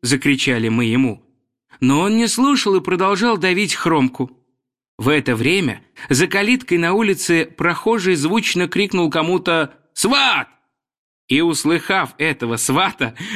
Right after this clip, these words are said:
Жим почему-то бросил утку. «Вот кличка-то, — сказал я, — и звучная, и милая. Давайте попробуем Жима звать Сватом». В это время по улице люди из деревни шли на базар.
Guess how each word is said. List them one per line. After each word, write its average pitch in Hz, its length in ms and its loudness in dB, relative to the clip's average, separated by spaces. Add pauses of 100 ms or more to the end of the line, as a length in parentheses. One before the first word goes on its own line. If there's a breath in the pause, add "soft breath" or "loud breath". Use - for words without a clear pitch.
Жим 190 340 2
почему-то 180 800 0
бросил 151 560 0
утку. - 420 -2 (600 loud breath)
«Вот 185 280 2
кличка-то, — 170 920 0
сказал 127 440 0
я, — 110 280 -6 (360 loud breath)
и 220 120 2
звучная, 170 720 2
и 123 200 -2
милая. 131 520 0 (420)
Давайте 190 720 0
попробуем 214 640 0
Жима 233 440 2
звать 190 420 -2
Сватом». 165 640 -2 (680 loud breath)
В 127 80 2
это 147 220 0
время 156 320 0
по 135 80 -4
улице 135 480 2
люди 127 340 2
из 113 100 0
деревни 123 460 2
шли 131 220 2
на 117 100 0
базар. 117 460 -4